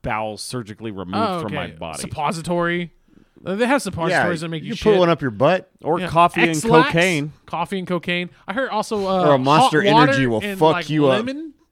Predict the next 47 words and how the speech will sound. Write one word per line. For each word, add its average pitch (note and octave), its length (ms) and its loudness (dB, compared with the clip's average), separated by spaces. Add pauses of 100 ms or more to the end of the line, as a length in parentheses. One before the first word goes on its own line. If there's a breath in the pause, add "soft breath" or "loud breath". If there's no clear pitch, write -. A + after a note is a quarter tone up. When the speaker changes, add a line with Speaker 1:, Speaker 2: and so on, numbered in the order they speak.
(440 soft breath)
Speaker 2:
Hot D#3+ 200 -10
water F#3 180 -4
and D#3+ 160 -8
lemon F3+ 280 -10
can F#3+ 120 -16
sometimes, F#3+ 480 -10
a D3+ 60 -12
lot D3+ 240 -6
of, C3 120 -10
like, D3 180 -10
the - 80 -18
pectin, G3 520 -8
the E3 120 -6
amount D3 180 -10
of C#3+ 80 -16
pectin D#3 380 -10
that D3+ 100 -10
can D#3+ 120 -8
go D#3 100 -10
into D#3 120 -8
Speaker 1:
True. D#3 60 -10
Speaker 2:
your D#3+ 100 -12
system F#3 420 -12
Speaker 1:
Very, G2+ 140 -8
Speaker 2:
is F#2+ 80 -8
another C#3 300 -8
thing C#3 140 -12
Speaker 1:
very, C#3 160 -8
Speaker 2:
that C3 60 -14
can. C3+ 200 -14
Speaker 1:
very G3 360 -20
Speaker 2:
But A#3 120 2
again, B3+ 340 2
Speaker 1:
true. G3+ 120 -2
Speaker 2:
uh, G3+ 160 4
we G3 120 -2
just G#3 160 -6
wanna G#3 200 -2
real G3+ 260 0
quick - 380 0 (120)
focus F3+ 280 -4
back E3+ 260 -6
in. F3+ 300 -6 (960)
If - 180 -14
you're F3 100 0
a D#3 60 -4
friend E3+ 420 -2